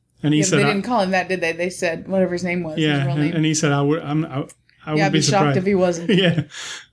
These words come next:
Speaker 1: And he, Mother Superior is the guy who sells them all the drugs in
Speaker 2: Yeah.
Speaker 1: the first one. Um, oh, yeah, um,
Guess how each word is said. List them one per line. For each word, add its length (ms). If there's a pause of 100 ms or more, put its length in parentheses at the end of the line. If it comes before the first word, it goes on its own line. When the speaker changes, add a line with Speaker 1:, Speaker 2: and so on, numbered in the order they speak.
Speaker 1:
And 160
he, 180
Mother 260
Superior 480
is 140
the 360
guy 300
who 60
sells 380
them 120
all 140
the 80
drugs 300
in 60
Speaker 2:
Yeah. 80
Speaker 1:
the 60
first 220
one. 180 (640)
Um, 440 (160)
oh, 120
yeah, 240
um, 380